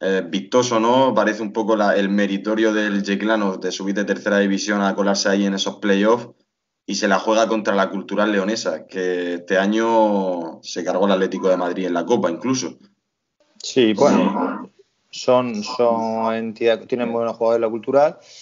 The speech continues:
Speaker 2: El Yeclano es todo lo contrario. El Yeclano es un equipo, hombre, eh, aguerrido, ordenado, con mucha ilusión, muchos jugadores son de tercera división. Eh, ya no en su campo, ¿no? Dicen, "Es que ha, ha ganado en la Constitución". No,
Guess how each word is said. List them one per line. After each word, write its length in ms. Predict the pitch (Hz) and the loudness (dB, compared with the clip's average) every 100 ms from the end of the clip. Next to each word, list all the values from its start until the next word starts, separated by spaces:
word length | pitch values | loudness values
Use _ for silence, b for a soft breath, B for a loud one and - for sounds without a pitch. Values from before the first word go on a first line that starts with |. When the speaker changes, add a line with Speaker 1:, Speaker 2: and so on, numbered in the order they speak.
| B | B
Speaker 2:
El 120 | 120 | -4
Yeclano 360 | 113 117 135 139 | -2 0 0 0
es 60 | 143 _ _ | -6 _ _
todo 120 | - | -4
lo 80 | 123 | -4
contrario. 440 | 95 87 107 101 95 | -6 -6 -4 -4 -6
El 60 | |
Yeclano 400 | 98 95 107 110 | -10 -8 -8 -6
es 40 | 110 | -10
un 60 | |
equipo, 1040 | 107 104 101 120 120 120 117 107 104 98 92 | -10 -12 -2 0 0 0 -2 -2 -4 -8 -10
hombre, 160 | 95 - 90 80 - 90 - _ _ - | -12 -16 -20 -20 -20 -20 -20 _ _ -4
eh, 380 | 95 92 92 90 | -2 0 -2 -2
aguerrido, 600 | 98 98 104 127 117 117 | -2 -2 -2 0 2 2
ordenado, 1120 | 117 117 104 95 113 117 113 110 110 110 107 - | 2 0 -4 -6 -4 -2 -2 -4 -6 -8 -8 -10
con 140 | 104 | -10
mucha 200 | 110 101 | -8 -6
ilusión, 600 | 95 - 135 127 117 113 | -8 -4 2 2 2 0
muchos 260 | 117 107 104 | -4 -6 0
jugadores 240 | 107 101 | 0 0
son 120 | 107 | -4
de 60 | 101 | -4
tercera 320 | 104 - 104 | -4 -2 -2
división. 560 | 95 92 131 123 120 - B B B B B B B | -2 -4 0 2 0 -6 B B B B B B B
Eh, 840 | - 104 98 98 95 92 92 92 98 | -2 0 2 2 0 -2 -4 -6 0
ya 100 | 139 | 2
no 80 | 160 | 2
en 60 | |
su 100 | 117 | 0
campo, 300 | 107 170 135 | 2 2 0
¿no? 80 | 135 | -4
Dicen, 180 | 107 110 | -4 -6
"Es 60 | |
que 100 | - | 0
ha, 140 | 139 131 123 | 0 0 -6
ha 100 | 120 | -6
ganado 280 | 123 120 117 | -6 -6 -4
en 40 | |
la 60 | 113 | -6
Constitución". 520 | 104 101 92 131 95 | -6 -14 -10 -8 -8
No, 220 | 101 90 | -12 -14